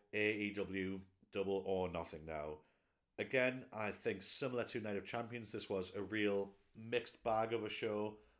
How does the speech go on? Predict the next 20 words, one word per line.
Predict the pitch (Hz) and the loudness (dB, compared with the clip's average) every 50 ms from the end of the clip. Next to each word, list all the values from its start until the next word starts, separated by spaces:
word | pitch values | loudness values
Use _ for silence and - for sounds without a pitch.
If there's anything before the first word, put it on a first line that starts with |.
| _ _ | _ _
There | - 104 | -2 0
was | 98 95 - | 0 0 0
some | - 127 110 104 101 | 0 0 -2 -2 -4
things | - 104 98 98 95 | -6 -6 -4 -4 -4
I | 92 | -6
thought | 92 - - 98 92 90 | -4 -2 0 0 0 0
were | 95 95 | 0 -2
really, | 95 95 98 95 95 | -2 -2 -2 -2 -2
really | 90 92 90 90 87 | -4 -4 -6 -8 -4
great | - 104 107 107 107 107 104 - | -2 0 2 2 2 0 0 -2
and | 98 95 | -4 -4
I | 92 | -4
really | 92 90 92 90 87 85 | -2 -2 -4 -4 -4 -6
enjoyed. | 85 87 - 107 98 98 95 98 98 95 - - - - - - - - _ _ _ _ _ _ _ - - - - - - - | -6 -4 -2 0 0 2 0 -2 -4 -6 -10 -16 -20 -20 -20 -20 -20 -20 _ _ _ _ _ _ _ -14 -12 -12 -12 -12 -8 -8
The | 131 | -6
problem | - - 160 160 170 165 165 | 0 2 2 2 2 2 0
is | 160 151 147 - - - - - 117 117 | 0 0 0 -2 -6 -8 -12 -16 -6 0
with | 131 123 120 117 - - - - - - - - - - _ _ _ - - 107 104 | 2 2 2 2 0 -6 -18 -18 -18 -16 -16 -18 -20 -20 _ _ _ -20 -18 -6 -2
this | 120 117 - | -2 -2 0
show, | - - 123 104 92 87 87 101 101 | -2 -2 0 0 0 0 -2 -4 -6